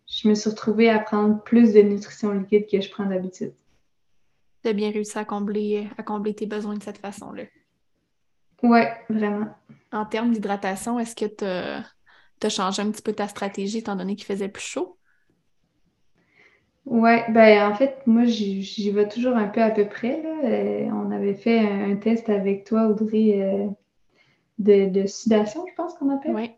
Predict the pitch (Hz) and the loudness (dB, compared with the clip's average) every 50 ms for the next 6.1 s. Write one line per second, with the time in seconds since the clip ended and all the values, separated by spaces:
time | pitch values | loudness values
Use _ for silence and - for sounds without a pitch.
0 | - - 226 226 214 - - - _ _ _ _ - - _ _ - 240 233 - | -10 -8 -8 -8 -8 -10 -16 -20 _ _ _ _ -20 -20 _ _ -4 -2 2 4
1 | 226 220 214 214 - - 214 214 208 202 208 202 202 208 208 - 214 208 208 208 | 4 4 4 2 0 0 2 2 4 4 4 4 4 4 4 4 4 6 6 8
2 | 220 233 233 - 247 214 220 214 - 262 269 254 - - - - - _ - - | 8 8 8 8 8 8 8 8 8 8 8 8 8 2 -8 -14 -14 _ -14 -6
3 | - - 254 254 254 - - 247 240 233 240 247 240 233 233 233 226 233 233 233 | 0 2 4 4 2 2 4 6 8 8 8 8 8 8 10 10 8 8 6 6
4 | 233 240 220 220 208 208 208 - 214 214 208 - - 226 220 214 214 214 202 208 | 6 6 8 8 6 6 4 2 0 -2 -2 -2 -2 0 2 2 2 2 2 2
5 | 208 214 214 214 - - - - - 208 208 208 202 202 202 208 208 214 240 269 | 2 0 0 -2 -6 -14 -14 -12 -8 -8 -6 -6 -4 -4 -4 -2 -2 -2 -4 -4
6 | 277 254 | -6 -8